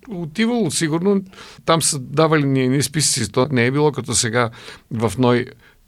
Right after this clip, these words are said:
„Ето, за този човек той е внесъл толкова пари за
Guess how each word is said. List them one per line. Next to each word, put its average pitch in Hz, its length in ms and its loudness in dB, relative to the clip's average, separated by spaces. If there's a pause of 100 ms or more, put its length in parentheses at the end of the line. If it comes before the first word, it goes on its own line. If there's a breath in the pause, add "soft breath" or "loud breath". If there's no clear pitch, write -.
„Ето, 151 200 4
за 107 180 2
този 143 320 2
човек 170 360 2
той 151 160 6
е - 20 2
внесъл 151 340 0
толкова 123 440 4
пари 113 200 2
за 101 380 2